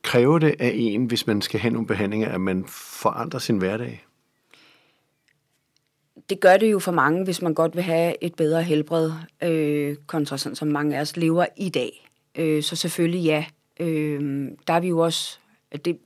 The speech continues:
Speaker 2: det gør jeg i hvert fald, bruger jeg meget tid på, også at tale med mine klienter om, hvad der kan være med til, og hvad kan man sige, at opretholde den energi, du nu får, får for den her behandling. Øh, men det er jo ikke alle, der har muligheden for at lige at gå ud og lægge om på sit liv,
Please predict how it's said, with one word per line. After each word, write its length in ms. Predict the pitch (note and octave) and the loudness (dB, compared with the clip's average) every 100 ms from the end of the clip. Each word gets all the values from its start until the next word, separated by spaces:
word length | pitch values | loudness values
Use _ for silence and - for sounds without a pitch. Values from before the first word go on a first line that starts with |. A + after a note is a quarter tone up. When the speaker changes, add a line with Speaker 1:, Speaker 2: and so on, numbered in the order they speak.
| - | -4
Speaker 2:
det 80 | E3+ | 0
gør 80 | |
jeg 120 | E3 D#3 | 2 2
i 40 | |
hvert 140 | E3 | 2
fald, 160 | - D3+ | -2 -6
bruger 240 | D3 F3 | -2 2
jeg 100 | D#3+ | 2
meget 200 | D#3 D#3+ | 2 0
tid 180 | E3+ G#3 | 0 -4
på, 160 | E3+ F3+ | -2 -2
også 300 | - F#3+ - | 0 0 -2
at 100 | F#3 | -4
tale 300 | - D#3 D#3+ | -2 -2 0
med 100 | E3 | 0
mine 180 | D3+ D#3 | -2 -2
klienter 360 | - - - | -6 -10 -6
om, 80 | D#3 | -6
hvad 180 | D#3 E3 | -2 -2
der 140 | E3+ E3 | -2 -4
kan 120 | - F3 | -2 2
være 120 | D#3+ | 2
med 220 | E3 F#3+ | 2 0
til, 360 | F#3+ G3 F3 E3+ | -2 -2 -2 -4
og 100 | - | -4
hvad 140 | D#3+ D#3+ | -4 -4
kan 120 | E3 | -2
man 100 | E3 | -4
sige, 280 | D#3 E3 - | -2 -2 0
at 80 | |
opretholde 640 | - F3 - E3+ E3+ A#2+ D3 - - - - - - _ _ _ _ - - _ | 2 2 2 0 0 -2 -6 -12 -20 -20 -20 -20 -20 _ _ _ _ -20 -20 _
den 180 | G#3 E3 | 0 0
energi, 320 | F3+ F3 F#3+ | 0 -2 -4
du 80 | F3 | -4
nu 160 | F3 E3 | -2 0
får, 380 | - F3 D3 - | 2 2 2 -4
får 340 | - - G3 | -12 0 4
for 120 | D#3 F3 | 4 2
den 160 | E3 | 0
her 140 | E3 D3 | 0 -2
behandling. 600 | D#3+ D3+ - D3+ D#3+ F3 | -2 -4 -4 -6 -6 -6
Øh, 320 | E3+ E3 D#3 | -2 0 0
men 140 | D#3 D#3+ | 0 0
det 120 | F3+ | 2
er 60 | |
jo 120 | G#3+ F#3+ | 2 2
ikke 180 | G3 | 2
alle, 180 | E3 E3 | 0 0
der 80 | G#3 | -4
har 180 | F#3 E3+ | -2 -2
muligheden 460 | F3 E3+ F#3+ F3 E3 | -2 -6 -4 -4 -4
for 160 | D#3+ | -2
at 80 | B2+ | -2
lige 160 | E3+ F3 | -2 -2
at 60 | |
gå 80 | E3+ | 0
ud 140 | C#3+ | -2
og 120 | - E3+ | -2 -4
lægge 180 | D3 | -2
om 80 | D#3+ - | -2 -4
på 100 | - | -10
sit 200 | E3+ E3+ | -8 -6
liv, 140 | D#3+ | -6